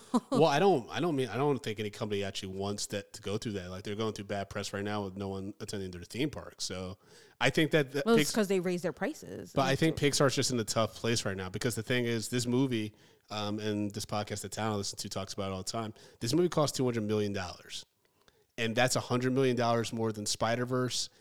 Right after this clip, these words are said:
Speaker 2: and, um, there's, uh, the Super Mario Brothers. But that's because they outsource a lot of their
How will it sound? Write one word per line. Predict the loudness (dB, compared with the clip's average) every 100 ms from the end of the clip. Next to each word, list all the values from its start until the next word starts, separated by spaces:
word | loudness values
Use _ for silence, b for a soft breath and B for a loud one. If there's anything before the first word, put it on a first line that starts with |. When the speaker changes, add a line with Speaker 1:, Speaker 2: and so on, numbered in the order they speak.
| b _ -6
Speaker 2:
and, | -2 0 0
um, | 0 0 -2 -4 -8 -12 -16 _ _ -12 -4
there's, | -2
uh, | 0 0
the | 0
Super | 0 0
Mario | 2 2 2
Brothers. | -2 -10 -12 -12 -14 B B 0
But | 4
that's | 4
because | 2 0 2
they | 2 -2 -2
outsource | -2 0 -2 0 0 -2 -4
a |
lot | -4 -2
of | -2
their | -6